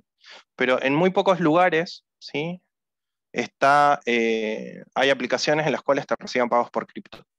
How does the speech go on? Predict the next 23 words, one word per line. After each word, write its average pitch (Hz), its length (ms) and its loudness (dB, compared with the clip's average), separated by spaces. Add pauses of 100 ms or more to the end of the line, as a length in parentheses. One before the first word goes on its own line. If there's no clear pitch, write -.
(100)
¿sí? - 260 -12 (520)
Eso 156 160 -2
es 160 80 -2
una 151 160 4
beta. 127 340 0 (280)
Imagínense 160 640 -2
cuántos 175 380 2
años 165 240 2
ustedes 147 340 0
creen, 151 440 0 (480)
cuántos 180 280 2
años 180 180 2
estuvo 170 220 2
Mercado 151 320 4
Libre 160 240 2
hasta - 240 -6
ser 135 180 -2
lo 135 100 0
que 123 80 -2
es 120 160 -4
hoy 113 140 0
en 110 100 -2
día. 104 260 -6